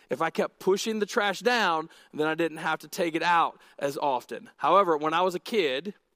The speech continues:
we didn't have odor-proof trash bags. Um, I had a paper bag from the grocery store. Like, that, that was our trash can. And so the more you push down the trash,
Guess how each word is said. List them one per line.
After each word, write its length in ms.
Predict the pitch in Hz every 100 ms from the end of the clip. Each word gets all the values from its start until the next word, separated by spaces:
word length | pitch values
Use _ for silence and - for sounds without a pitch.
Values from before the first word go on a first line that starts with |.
| _ -
we 120 | 165
didn't 180 | 180 185
have 260 | 175 139 -
odor-proof 560 | 170 170 160 - 160 -
trash 420 | - 156 147 -
bags. 500 | - 135 107 104 - - - -
Um, 200 | 131 123
I 100 | 147
had 120 | 156 - -
a 80 | -
paper 460 | - 196 208 175 143
bag 340 | 135 123 123
from 140 | 160
the 80 | 143
grocery 400 | 127 156 151 139
store. 340 | - 131 107 113
Like, 160 | 117
that, 240 | 135 143 143
that 160 | 147
was 140 | 151 147
our 140 | 131
trash 360 | - 139 139 -
can. 380 | - 101 101 - - -
And 100 | -
so 120 | 196
the 80 | 160
more 360 | 165 175 214 220
you 200 | 196 175
push 320 | - 190 -
down 280 | 175 170 151
the 80 |
trash, 480 | - 208 190 156 147